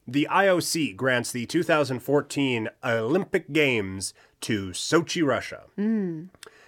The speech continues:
Speaker 1: Uh, in two thousand ten, the following Olympics in Vancouver, Russia finishes fifth in total medals with fifteenth and eleven in gold medals.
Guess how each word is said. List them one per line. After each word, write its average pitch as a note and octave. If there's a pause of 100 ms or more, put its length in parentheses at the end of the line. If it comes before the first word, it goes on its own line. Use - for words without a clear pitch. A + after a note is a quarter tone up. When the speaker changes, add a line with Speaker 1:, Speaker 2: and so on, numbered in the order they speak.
(220)
Speaker 1:
Uh, A2
in A#2
two D3
thousand A#2
ten, D#3+
the A#2
following E3
Olympics G2
in A2+
Vancouver, G#2+ (220)
Russia D3+
finishes C#3
fifth -
in B2
total C#3
medals B2+
with A2
fifteenth -
and C3
eleven C3 (380)
in A#2
gold C3+
medals. F#2+